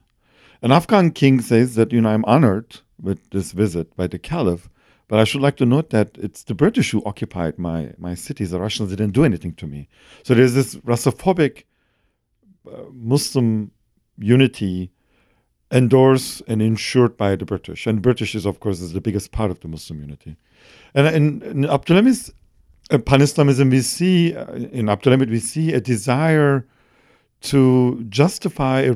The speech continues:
return to the golden age of Ottoman-British alliance by making this case that, uh, we need to have a special relationship because British rules forty percent of world's Muslim is the greatest Mohammedan empire.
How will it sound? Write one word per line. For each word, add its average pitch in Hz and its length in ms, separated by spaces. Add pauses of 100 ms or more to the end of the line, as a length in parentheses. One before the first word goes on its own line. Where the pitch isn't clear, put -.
(100)
return 180 600
to 139 120
the 123 100
golden 127 360
age 113 200
of 107 120
Ottoman-British 104 640
alliance 87 540 (440)
by 120 140
making 175 380
this 147 280
case 113 360 (100)
that, 104 220 (920)
uh, 117 120
we 127 360
need 165 200
to 170 80
have 139 80
a 135 80
special - 460
relationship 117 600
because 117 520 (340)
British 156 380
rules 123 460 (140)
forty 123 240
percent 107 480
of 87 120
world's 95 260
Muslim 117 340
is 90 100
the 101 60
greatest 113 400
Mohammedan 92 440
empire. 80 400